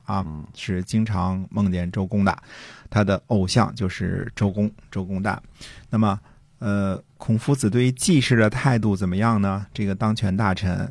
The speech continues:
Speaker 1: 虽然是他们家的会计啊，孔夫子的这个，呃，政治理念是，是跟季氏的这种当权呢是非常的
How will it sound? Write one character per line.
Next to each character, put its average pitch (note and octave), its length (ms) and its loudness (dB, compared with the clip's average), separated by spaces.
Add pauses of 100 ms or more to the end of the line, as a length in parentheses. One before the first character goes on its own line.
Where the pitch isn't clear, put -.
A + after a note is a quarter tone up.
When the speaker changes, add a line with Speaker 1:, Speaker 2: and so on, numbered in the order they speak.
(100)
Speaker 1:
虽 - 180 -2
然 G#2 100 2
是 G#2+ 160 0
他 A2 120 -2
们 G2+ 80 0
家 A2 160 0
的 G2 220 0
会 B2 220 4
计 F2+ 140 2
啊， G2 260 -2 (320)
孔 G#2 200 0
夫 B2+ 160 0
子 G#2+ 180 0
的 F#2+ 160 -4
这 G#2 180 0
个， F#2 200 -2 (560)
呃， F#2 600 -2 (640)
政 B2 220 4
治 A2 100 2
理 G2 180 2
念 G2 220 0
是， - 160 -2
是 F2+ 800 -4
跟 G#2 300 4
季 A2+ 200 2
氏 F#2 260 -4
的 F2 160 -6
这 F#2+ 140 -4
种 F2 200 -6
当 F#2+ 200 0
权 G2 160 -2
呢 F2 100 0
是 F2 380 -6
非 - 160 -4
常 F2+ 240 -6
的 F2 260 -8